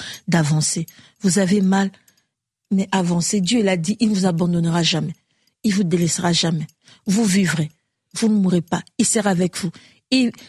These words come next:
il sera avec vous même dans la vallée de l'ombre de la mort. Il est là. Alors, accrochez-vous. Accrochez-vous.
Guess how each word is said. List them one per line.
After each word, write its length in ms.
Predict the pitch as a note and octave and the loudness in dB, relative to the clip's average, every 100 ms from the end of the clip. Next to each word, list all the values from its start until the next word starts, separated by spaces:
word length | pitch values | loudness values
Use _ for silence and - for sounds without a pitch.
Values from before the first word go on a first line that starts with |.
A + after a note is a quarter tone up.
| _ B3 | _ 0
il 280 | B3 A3 | 2 2
sera 280 | - B3 A#3+ | 2 2 4
avec 280 | B3+ A3+ F#3+ | 4 2 0
vous 120 | G3 A3 | 0 2
même 280 | B3+ B3 G3 | 2 2 2
dans 120 | F#3 | 2
la 120 | F3 | 2
vallée 240 | F3+ G3+ | 2 2
de 100 | F3+ | 2
l'ombre 280 | F3+ G3+ F#3 | 2 2 2
de 100 | E3+ | 2
la 140 | E3 E3 | 0 2
mort. 240 | E3+ D#3+ - _ _ - | 0 0 -6 _ _ 0
Il 180 | F#3 F3 | 2 2
est 80 | |
là. 160 | D#3 D3+ - - _ | 2 0 -4 -20 _
Alors, 500 | D#3 D#3 E3 D#3+ C#3 - | -2 0 2 0 -2 -6
accrochez-vous. 800 | D#3 - - A3+ - C4 B3+ C#4 _ _ _ _ _ - | -8 -8 -6 -4 -2 -4 -4 -6 _ _ _ _ _ -4
Accrochez-vous. 760 | F#3 - G3 F3 - G3 E3 | -4 -2 0 0 0 -2 -2